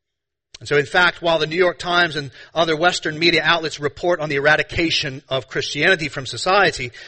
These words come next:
the truth is, friends, the gospel is taking storm on the co-, continent of Af-,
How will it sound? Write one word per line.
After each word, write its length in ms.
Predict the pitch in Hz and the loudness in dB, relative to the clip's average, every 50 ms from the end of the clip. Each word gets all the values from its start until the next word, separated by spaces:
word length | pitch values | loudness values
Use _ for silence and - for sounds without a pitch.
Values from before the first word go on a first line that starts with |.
| - - | -16 -10
the 80 | - 147 | -8 -4
truth 240 | - 214 208 - 208 | 0 0 2 6 6
is, 180 | 233 226 - | 6 6 4
friends, 300 | - 170 160 156 151 135 | 2 0 0 0 0 0
the 80 | 151 151 | -2 -2
gospel 480 | 123 156 165 185 196 - - - 185 160 | 2 4 4 4 4 2 0 -2 -2 -2
is 100 | 143 - | -2 -4
taking 380 | - - 185 170 - 170 143 | -2 0 0 0 0 -2 -6
storm 480 | - - - - 170 180 196 202 202 160 | -6 -6 -4 -2 2 4 4 4 4 2
on 80 | 147 | -2
the 60 | 131 - | -8 -6
co-, 280 | - 175 175 180 180 - _ - | -4 0 0 0 0 -4 _ -6
continent 440 | - 180 185 - - 170 165 - | -2 -2 -2 -2 -2 -4 -4 -4
of 60 | 127 120 | -2 0
Af-, 180 | 123 143 147 | 0 0 -2